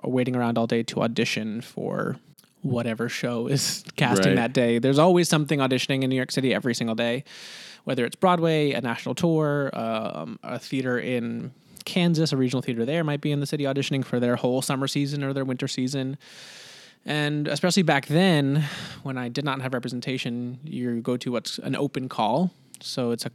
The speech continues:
Speaker 1: normally a few hundred people in a room waiting around to be seen. Especially as a singer, you get seen for maybe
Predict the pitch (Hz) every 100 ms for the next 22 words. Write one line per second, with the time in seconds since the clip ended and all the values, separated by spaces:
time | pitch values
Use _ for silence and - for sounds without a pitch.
0 | - 127 123 123 120 117 113 120 - _
1 | _ _ - 123 - 131 - 127 123 117
2 | - - 123 127 127 147 123 117 120 117
3 | 113 120 127 _ - - - _ - 120
4 | 117 120 113 113 110 117 113 113 110 113
5 | - 123 113 113 117 113 _ _ _ _
6 | _ - - 127 - 120 117 120 117 117
7 | 117 - - 113 120 110 113 113 _ _
8 | _ _ _ _ - 127 120 120 117 117